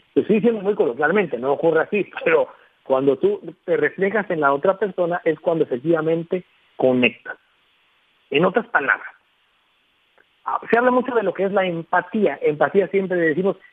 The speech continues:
es que es ponerte en los zapatos del otro. Sí, ponerte en los zapatos del otro y además caminar un poquito. Bueno, tenemos dos tipos de empatía. La empatía cognitiva, que significa,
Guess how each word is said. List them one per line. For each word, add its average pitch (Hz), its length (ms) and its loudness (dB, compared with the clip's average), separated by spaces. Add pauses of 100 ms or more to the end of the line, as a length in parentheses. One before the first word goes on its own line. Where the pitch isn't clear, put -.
es 185 160 0
que 233 120 0
es 220 80 2 (260)
ponerte 247 580 -2
en 254 80 0
los 196 100 0
zapatos 185 560 0
del 127 220 -2
otro. - 300 -2 (340)
Sí, - 140 -6
ponerte 151 420 4
en 190 80 0
los 151 80 -2
zapatos 175 200 -4
del 185 100 0
otro 202 160 2
y 170 60 2
además 151 340 0
caminar 135 360 0
un 151 120 0
poquito. - 320 -12 (320)
Bueno, 113 240 0 (2250)
tenemos 214 320 0
dos 208 200 0
tipos 196 320 -10
de 165 160 -4
empatía. 165 680 -8 (920)
La 135 180 2
empatía 135 640 0 (340)
cognitiva, 147 640 -4 (720)
que 143 100 -2
significa, 175 640 0